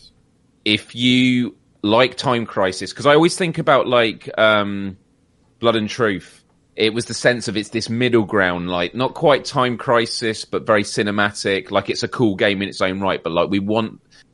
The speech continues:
you know, and you've got Crisis Brigade and things like that, but, like, a proper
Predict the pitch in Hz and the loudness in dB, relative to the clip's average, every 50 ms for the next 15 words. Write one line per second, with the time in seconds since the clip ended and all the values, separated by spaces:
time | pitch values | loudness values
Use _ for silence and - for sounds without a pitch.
0 | _ _ - 98 98 98 95 92 78 90 104 104 104 135 113 - - - 123 117 | _ _ -4 -2 0 2 2 2 0 0 -2 -2 0 0 -2 -2 0 2 2 2
1 | 113 - - 107 - 107 107 98 110 110 107 107 107 107 95 101 92 87 - 107 | 2 2 -2 -4 -4 -4 -2 0 2 2 4 4 2 0 -2 -4 -8 -6 -6 -4
2 | 101 95 87 98 95 78 - 104 101 - - - 92 78 87 90 90 82 - - | -4 -4 -2 0 0 0 2 2 0 0 0 -2 -2 0 0 0 0 0 -2 -8
3 | _ _ _ _ _ _ 104 104 - - - - 139 127 123 - - 131 123 117 | _ _ _ _ _ _ -4 -4 -4 -6 -2 2 2 2 2 0 -2 0 2 4
4 | 113 113 110 101 | 4 2 2 0